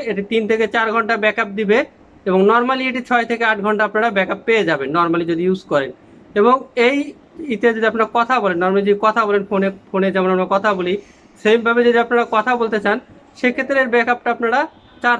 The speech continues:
থেকে ছয় ঘন্টা পেয়ে যাবেন অনায়াসে। এবং অনেক সুন্দর লুক্রেটিভ এই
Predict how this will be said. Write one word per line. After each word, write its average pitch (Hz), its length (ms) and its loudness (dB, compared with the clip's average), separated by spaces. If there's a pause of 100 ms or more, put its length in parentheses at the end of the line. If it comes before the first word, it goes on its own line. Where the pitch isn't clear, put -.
থেকে 240 220 -2
ছয় 233 220 0
ঘন্টা 214 200 0 (100)
পেয়ে 202 220 2
যাবেন 175 200 0 (100)
অনায়াসে। 170 420 0 (440)
এবং 233 140 2 (120)
অনেক 262 180 0 (120)
সুন্দর 233 260 4 (180)
লুক্রেটিভ 214 420 -2 (120)
এই 202 60 6